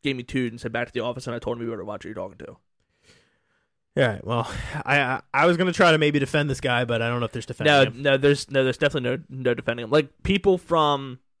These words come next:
Speaker 1: what he did before said that he's, like, a real rule Nazi. Like, he's real by the book for everything.
Speaker 2: I mean
Speaker 1: Which, there's nothing wrong with that, but then, but instead of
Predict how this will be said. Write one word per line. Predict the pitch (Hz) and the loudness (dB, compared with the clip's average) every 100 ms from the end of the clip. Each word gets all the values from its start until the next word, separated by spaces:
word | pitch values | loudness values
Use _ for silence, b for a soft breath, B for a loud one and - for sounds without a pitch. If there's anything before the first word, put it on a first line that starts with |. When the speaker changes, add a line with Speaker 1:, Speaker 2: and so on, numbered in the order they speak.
| _ _ _ | _ _ _
Speaker 1:
what | - 131 147 | -6 -2 0
he | 151 156 | -2 -2
did | 143 143 | 0 -2
before | 131 - 135 139 147 - b b b | -8 -2 0 2 0 -4 b b b
said | - 147 | 0 0
that | |
he's, | 139 135 | 0 -2
like, | 127 | -2
a | |
real | 127 135 127 | 0 0 -2
rule | 117 123 127 131 | -6 -2 2 2
Nazi. | 131 131 135 147 147 156 _ _ _ _ _ _ _ _ _ _ _ _ _ _ - | 0 -2 -2 -4 -8 -10 _ _ _ _ _ _ _ _ _ _ _ _ _ _ -10
Like, | 135 | -6
he's | 135 | 0
real | 143 120 - | 0 0 -2
by | 123 123 | 0 0
the | 120 | -6
book | - 101 _ - _ - | -10 -10 _ -20 _ -12
for | 135 | -6
everything. | 127 120 120 - - _ _ _ _ _ _ _ _ _ _ _ _ _ _ _ | -6 -6 -10 -16 -20 _ _ _ _ _ _ _ _ _ _ _ _ _ _ _
Speaker 2:
I | 320 | -18
mean | 311 277 208 _ _ _ _ _ _ b b | -16 -16 -18 _ _ _ _ _ _ b b
Speaker 1:
Which, | 180 202 | 4 4
there's | - 185 156 | 4 0 0
nothing | 151 170 131 | -2 0 0
wrong | 143 180 | 2 2
with | 135 | 2
that, | 131 127 | 2 2
but | 127 131 | 0 0
then, | 147 151 139 - - | 2 2 0 -6 2
but | 151 | 2
instead | 147 143 - 165 165 | 2 -8 0 4 4
of | 147 143 135 123 - - | 4 4 4 0 -4 -20